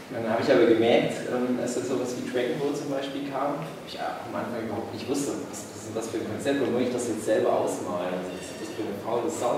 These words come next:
die sagt, ja, hab ich den ersten Band, schön meine Filze. Und dann merkst du, ach, irgendwas, irgendwas ist hier besser an dem Comic, irgendwas stimmt da für mich.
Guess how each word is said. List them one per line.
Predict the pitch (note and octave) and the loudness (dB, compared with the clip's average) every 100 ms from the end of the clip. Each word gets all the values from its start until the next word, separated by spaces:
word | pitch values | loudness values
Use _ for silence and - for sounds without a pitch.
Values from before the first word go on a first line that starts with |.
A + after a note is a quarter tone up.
| C#3+ | 2
die | - | 0
sagt, | - E4 - - - - F4+ - | 0 0 0 0 -2 2 4 6
ja, | - | 4
hab | - - E3+ - - - A2+ | 2 2 0 -2 -4 0 0
ich | A2+ | 0
den | G2+ | 2
ersten | A2+ - - | 2 2 2
Band, | A2 C#3+ C#3 C3+ B2+ - | 6 8 10 8 8 4
schön | - A#2+ | 2 2
meine | A#2 G#2 - | 2 2 4
Filze. | C3 C3+ C3 B2 A#2+ - | 4 4 4 4 2 0
Und | - - - - - | -4 -4 -8 -6 -2
dann | A#2+ | 4
merkst | B2 B2+ | 4 6
du, | A#2+ - | 4 2
ach, | - - - - - - - | 0 -2 -6 -8 -10 -12 -10
irgendwas, | - E3 C#3 - - | -6 -2 -2 -2 -4
irgendwas | - D3+ D3 C#3+ | -4 -2 -2 -4
ist | - | -4
hier | C#3+ - | -4 -4
besser | - - - | -4 -4 -4
an | - | -4
dem | - | -6
Comic, | - - F3+ - | -6 -6 -6 -6
irgendwas | D3 C#3+ C#3 C#3+ C3+ - - - - - - - | -6 -6 -6 -8 -10 -12 -12 -14 -12 -8 -8 -4
stimmt | - - | -2 -2
da | - | -2
für | - - | -4 -6
mich. | - | -8